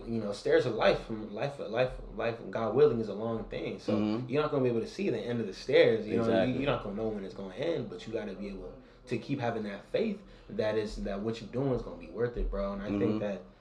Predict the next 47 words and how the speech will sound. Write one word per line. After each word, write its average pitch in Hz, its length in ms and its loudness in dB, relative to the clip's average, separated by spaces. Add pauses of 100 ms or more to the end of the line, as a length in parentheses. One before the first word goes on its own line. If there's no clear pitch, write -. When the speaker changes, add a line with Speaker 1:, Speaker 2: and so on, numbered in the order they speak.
(140)
Speaker 1:
sometimes 113 500 -2
people 113 160 -6
get 107 160 -4
so 107 200 -4
caught 107 280 -2
up, 92 140 -4 (440)
they 110 100 -2
get 107 180 -6
co-, 113 320 0 (180)
so 123 200 4
caught 117 180 0
up 113 140 0
in 110 80 0
the 95 160 -8
end 117 260 0
goal 127 480 0
that 101 60 2
Speaker 2:
Yeah. 90 160 4
Speaker 1:
they 117 140 2
forget 113 500 -4
to, 98 240 -4 (400)
that 101 260 -6
you 110 80 -8
have 101 240 -8
to 95 140 -8 (220)
progress 110 400 -4
towards 98 260 -6
that 90 100 -10 (160)
end 90 140 -16
goal, 90 280 -12
bro. 90 120 -10
Speaker 2:
Mm-hmm. 98 280 -2 (280)
Speaker 1:
'Cause 107 340 -4
when 101 220 -6
you 143 100 -2
trying 117 400 -2
to 95 60 -8 (500)
reach 117 320 -2
that 92 200 -6
perfection, 98 600 -6
bro, 92 160 -10
you're 131 180 -6
not 127 160 -2
gonna 92 120 -8
reach 117 180 -6
that - 160 -6
perfection - 580 -10